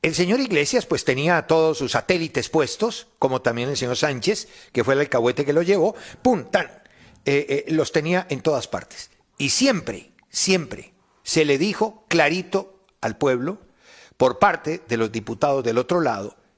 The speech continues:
y por parte de las fuerzas políticas del otro lado, que eso del comunismo iba a acabar con España. Siempre se lo marcaron. Al fin entendieron en algunos lugares que era así y por eso en Madrid los derrotaron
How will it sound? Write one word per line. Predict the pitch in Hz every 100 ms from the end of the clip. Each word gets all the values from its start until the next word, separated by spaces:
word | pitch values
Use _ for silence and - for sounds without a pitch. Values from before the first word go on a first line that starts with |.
| -
y | 139
por | 139 117
parte | 151 147
de | 170
las | 117 -
fuerzas | - 202 175 180 - - _
políticas | 139 135 160 156 120 101
del | 107
otro | 127 175
lado, | 135 113 104 - - - -
que | - 139 196
eso | - 180 185
del | 120 127
comunismo | - 123 131 156 147 143 143 _
iba | 139 143 139
a |
acabar | 123 123 110 113 117 - _ _
con | 135 135 -
España. | - - 82 73 - - _ - -
Siempre | - 185 196 185 185
se | 156
lo | 147
marcaron. | 131 120 107 87 - _ _ -
Al | 135
fin | - 208 240
entendieron | - 139 123 131 185 180 165 180
en | 120
algunos | 117 135 175
lugares | 175 160 143 107
que | -
era | 147
así | 110 175 170 - - -
y | 190
por | 190 185
eso | 185 202
en | 180
Madrid | 175 160 156 165 - - _
los | 131 127
derrotaron | 107 170 147 - 147 135 131